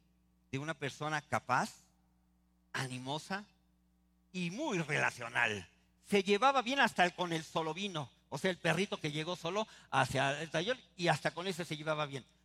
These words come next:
Algo tuve que aprender de ello, ¿verdad? A mí también me gusta llevarme bien con todos, conocer a todos y platicar con todos. Eso lo aprendí de mi padre.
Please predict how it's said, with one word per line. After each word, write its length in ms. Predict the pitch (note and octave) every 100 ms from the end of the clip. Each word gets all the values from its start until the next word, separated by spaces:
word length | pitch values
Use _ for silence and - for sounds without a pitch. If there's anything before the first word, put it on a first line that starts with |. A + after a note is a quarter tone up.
| -
Algo 240 | D4+ A#3
tuve 220 | G#3 G3+ G3
que 100 | F3+
aprender 360 | F3 E3+ E3+
de 120 | C#3
ello, 180 | C3 A#2+
¿verdad? 380 | B2 C#3+ A#3 F3+
A 100 | F3
mí 120 | G#3
también 220 | - F#3+
me 100 | F#3+
gusta 240 | F3 F#3 F#3+
llevarme 360 | D#3+ F3+ F3
bien 140 | D#3+ E3+
con 120 | E3
todos, 320 | F3+ G3+ F3
conocer 340 | - D3+ C3+ E3
a 60 |
todos 280 | D#3 G#3 G#3
y 40 | D#3+
platicar 400 | D3+ C#3+ D#3+ D#3+
con 160 | D3+
todos. 340 | - C#3 B2 - _ _ _ _ _ _ _ _
Eso 280 | B3 - G#3
lo 100 | D#3+
aprendí 320 | D3 C3+ B2
de 120 | A2+ A#2
mi 120 | A2+
padre. 380 | - F#2+ G2